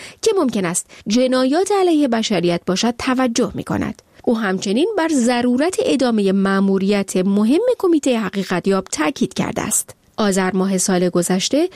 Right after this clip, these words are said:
شورای حقوق بشر سازمان ملل کمیتهٔ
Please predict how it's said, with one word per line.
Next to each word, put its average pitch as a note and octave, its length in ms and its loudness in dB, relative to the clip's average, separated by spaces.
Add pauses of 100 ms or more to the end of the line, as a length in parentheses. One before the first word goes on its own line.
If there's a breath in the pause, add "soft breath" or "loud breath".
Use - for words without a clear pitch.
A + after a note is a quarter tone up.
(140 loud breath)
شورای D4 580 2
حقوق C#4 380 0
بشر B3+ 480 0
سازمان G3 640 2
ملل G#3 540 2 (140)
کمیتهٔ D#4 320 2